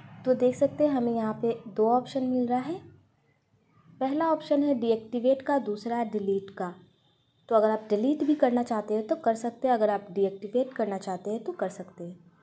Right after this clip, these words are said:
तो हमें डीएक्टिवेट करना है, तो हम डीएक्टिवेट पे क्लिक करेंगे। डीएक्टिवेट पे क्लिक करने के बाद हमें नीचे की तरफ एक ऑप्शन मिल रहा है कंटिन्यू, तो हम इस पर क्लिक करेंगे।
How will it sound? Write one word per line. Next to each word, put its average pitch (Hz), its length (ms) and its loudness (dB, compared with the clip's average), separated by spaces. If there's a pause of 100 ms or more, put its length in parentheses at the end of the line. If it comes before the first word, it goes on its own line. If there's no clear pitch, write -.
तो 294 100 8
हमें 285 340 4
डीएक्टिवेट 220 600 0
करना 254 260 0
है, 247 100 0
तो 254 120 -2
हम 294 260 0
डीएक्टिवेट 196 520 -2
पे 226 160 -4
क्लिक 226 320 -4
करेंगे। 175 380 -6 (460)
डीएक्टिवेट 247 640 2
पे 302 60 2
क्लिक 285 280 -4
करने 214 220 0
के 208 100 -4
बाद 214 180 4
हमें 220 220 -2
नीचे 202 300 -2
की 311 100 -8
तरफ 254 260 -2
एक 247 160 0
ऑप्शन 233 360 -2
मिल 214 140 -4
रहा 208 120 0
है 214 60 -4
कंटिन्यू, 202 600 -4
तो 190 200 -10
हम 247 120 0
इस 214 140 -4
पर 247 240 -2
क्लिक 190 240 -8
करेंगे। 170 440 -8